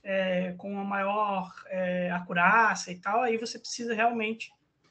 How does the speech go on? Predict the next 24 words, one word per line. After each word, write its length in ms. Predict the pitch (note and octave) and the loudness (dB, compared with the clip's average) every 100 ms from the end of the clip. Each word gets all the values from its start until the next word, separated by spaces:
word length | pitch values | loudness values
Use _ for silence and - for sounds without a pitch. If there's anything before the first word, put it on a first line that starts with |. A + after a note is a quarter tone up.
| - | -8
ter 120 | G#3+ | -4
um 80 | G#3+ | 0
método 440 | G#3 F#3+ F#3+ G3+ | 2 0 0 -4
mais, 840 | G#3 G3+ G3+ G#3 G#3+ - - - - | 2 4 6 4 0 -4 -4 -6 -4
mais 260 | F#3+ G3 F#3 | 0 0 0
bem 200 | G3 G3 | -2 -2
definitivo, 720 | F#3+ G#3+ A3 - G#3 F3+ D#3+ | -4 -6 -6 -6 -4 -6 -4
né? 140 | E3+ | -6
Então, 340 | F3 G3+ G3 - _ _ _ - | -4 -2 -4 -6 _ _ _ 2
evaporação 760 | A3 A#3 B3 A3+ A3+ A3+ A#3 - - | 4 6 8 8 8 4 4 0 -4
de 160 | F#3+ | -4
zircão 320 | G#3+ G3 A3+ A3+ | -4 -2 -2 0
pode 220 | C4+ - | -2 -2
ser 260 | - B3 | -2 -2
bom, 200 | G3 G#3+ | -2 -6
por 120 | G#3+ G#3+ | -4 -4
exemplo, 340 | G3 F#3+ A#3 | -2 -4 -4
pra 80 | C#4 | -4
você 140 | C#4+ | -4
fazer 220 | - B3+ | -4 -4
um 80 | C4 | -2
reconhecimento, 760 | C#4+ C4+ D4 C#4+ - B3+ C#4 C#4 | -2 -2 0 0 0 -2 -2 -4
né, 180 | F#3+ F#3+ | -6 -4
da, 180 | E3+ | -6